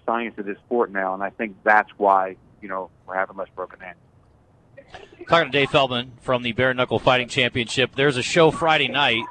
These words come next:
Speaker 2: that's out in Albuquerque. What's a typical number of, of, uh, bouts or fights on a show?
Speaker 1: Uh, we're gonna have twelve fights, uh, tomorrow night. It's gonna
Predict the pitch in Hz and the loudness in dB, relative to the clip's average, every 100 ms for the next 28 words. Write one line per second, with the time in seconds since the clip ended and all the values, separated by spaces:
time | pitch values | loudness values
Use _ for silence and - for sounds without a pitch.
0 | 131 120 127 131 131 120 117 - 143 151 | -4 -4 0 2 2 0 -6 0 0 2
1 | 127 139 117 113 101 104 - - - - | 0 0 0 0 -4 -4 -12 -14 -16 -2
2 | 156 196 185 196 190 175 151 151 139 135 | 0 0 0 0 0 -2 0 0 2 2
3 | 110 113 135 120 101 113 104 127 120 113 | 0 -2 -2 -2 0 0 2 2 2 0
4 | - - _ - 123 127 120 - 107 101 | -10 -16 _ -12 -4 0 0 0 -4 -2
5 | 123 101 - - - - - - - - | 0 0 -2 -6 -8 -10 -14 -14 -18 -20
6 | - - - - 98 107 123 131 117 104 | -20 -20 -20 2 4 6 4 2 0 -2
7 | - 123 123 113 113 117 _ - 101 101 | -2 -4 -2 -4 -4 -6 _ -6 -2 -2
8 | 98 80 _ _ - 110 104 104 101 95 | -4 -6 _ _ -10 -6 -4 -6 -6 -10
9 | 101 - 95 - 104 | -12 -16 -20 -18 -16